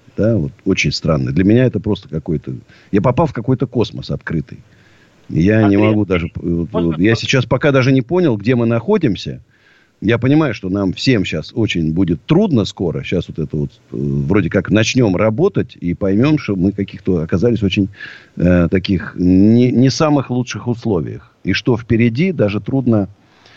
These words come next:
Speaker 1: преду-, да, предугадать. Даже мне, человеку с большим опытом, сложно предугадать. Я пр-, просчитываю варианты, и там хороших вариантов нету. Ну, надеюсь на лучшее.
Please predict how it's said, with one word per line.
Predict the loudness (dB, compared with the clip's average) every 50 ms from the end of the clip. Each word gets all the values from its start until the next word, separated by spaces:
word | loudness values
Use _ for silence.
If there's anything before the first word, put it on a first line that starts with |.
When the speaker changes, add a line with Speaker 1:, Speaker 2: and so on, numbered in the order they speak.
| -20 -20 _ _ _ _ _
Speaker 1:
преду-, | 0 0 2 4 4 2 2 0 -2
да, | -4 -6 -6 -6 -6 -4 -2 0 -2 0
предугадать. | 2 2 2 2 4 2 2 2 0 -2 0 0 0 0 0 -4 -12 -20 _ _ _ _ _ _ _ _ _ _ _ _ _ _ _
Даже | -2 0 0 2 2 2 4
мне, | 4 4 4 2 0
человеку | -2 -4 -4 -4 -8
с | -8
большим | -4 -4 -4 -2 -2 -4 -2 -2
опытом, | -2 -2 -2 -4 -4 -2 -4 -4 -4
сложно | -6 -4 -2 0 0 2 0 0 -2
предугадать. | -2 -4 -4 -2 0 2 2 2
Я | 2
пр-, | 0 0 -2 -2
просчитываю | 0 0 0 0 2 0 -2 0 2 2 2 4
варианты, | 2 2 2 2 2 0 -2 -4 -6 -8 -8 -14 _ _ -20 -20 -20 -20 _ _ _ _ _ _ _ _
и | 0 2 4 4 4
там | 2 2 0 0 0
хороших | 0 0 0 0 0 -4 -4 -6
вариантов | -4 -2 0 -2 -2 -2 -4 -4 -4
нету. | -4 -6 -6 -8 -14 -20 -20 _ _ _ _ _ _ _ _ _ _ _
Ну, | 0 2 2 2 2 2
надеюсь | 0 0 0 0 0 0 0 -2 -4
на | -4 -2
лучшее. | -2 -4 -4 -6 -10 -14 -14 -16